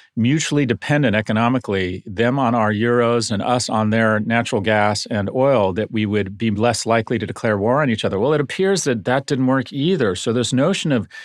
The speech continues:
deglobalization is a very real thing over the last twelve months. And yet Aswath will claim that regardless of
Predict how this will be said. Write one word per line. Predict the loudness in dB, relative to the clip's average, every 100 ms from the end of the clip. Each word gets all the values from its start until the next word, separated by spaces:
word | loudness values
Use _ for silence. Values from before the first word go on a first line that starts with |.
| -20 -12
deglobalization | -8 -2 2 2 4 4 2 2 -2 0 -2 -2 -4 -8 -8 -12 _ _ _ _ _
is | -2 0
a | 0
very | 2 4 4
real | 2 0
thing | 0 0 0 2
over | 0 0
the |
last | 0 -2 -2 -4
twelve | -4 -2
months. | -4 -6 -8 -4
And | 0
yet | 2 2
Aswath | 2 0 0 0 0 0
will | -4
claim | -2 -2 0 2
that | 0 -2
regardless | -4 -2 0 0 0 -2
of | -4